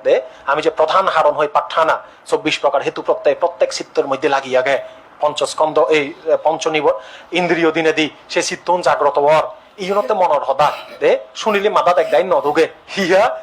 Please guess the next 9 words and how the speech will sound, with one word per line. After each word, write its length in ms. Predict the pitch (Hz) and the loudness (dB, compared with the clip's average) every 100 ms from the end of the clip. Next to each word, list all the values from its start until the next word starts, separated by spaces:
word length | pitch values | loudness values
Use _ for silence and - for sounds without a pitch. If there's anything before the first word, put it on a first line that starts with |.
| - | -12
ইনিয়ত 360 | 180 190 196 220 | -6 -2 0 0
স্কুল 340 | 233 - 190 | -2 -4 -2
হলে 200 | 151 160 | 0 2
যতক্ষণ 360 | 160 190 190 208 | 2 0 0 0
করি 280 | 180 196 302 - - | 0 0 -4 -10 -2
দাবে 220 | 233 247 | 2 2
দাবে 180 | 220 160 | 2 0
পড়া 220 | 147 143 | 2 2
পড়ায় 220 | 170 165 | 2 0